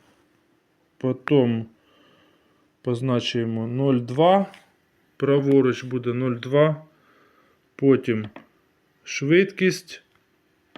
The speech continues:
час набору швидкості, час обертання.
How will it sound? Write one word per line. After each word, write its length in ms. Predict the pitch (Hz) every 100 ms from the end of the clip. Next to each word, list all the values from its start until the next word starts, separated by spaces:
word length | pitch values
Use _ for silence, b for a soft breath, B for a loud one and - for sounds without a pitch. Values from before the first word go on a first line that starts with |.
| - - _ _ _ _
час 320 | - 147 143
набору 480 | 143 135 143 185 190
швидкості, 680 | - 180 185 - 160 - 147
час 400 | - 170 165 -
обертання. 720 | 139 139 135 123 104 101 101